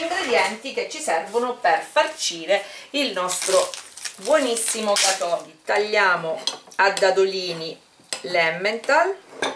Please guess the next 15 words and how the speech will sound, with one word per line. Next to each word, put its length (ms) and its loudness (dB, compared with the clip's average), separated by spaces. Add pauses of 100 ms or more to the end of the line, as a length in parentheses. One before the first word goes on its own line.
Possiamo 540 4
cominciare 840 4
ad 460 2
assemblare 880 6
il 200 2
nostro 400 2
piatto. 840 2 (320)
Mettiamo 800 2 (560)
il 200 0
purè 480 0 (220)
sul 260 -6
fondo, 600 0 (720)
appiattisco 1200 -2
sul 260 -6
fondo 800 2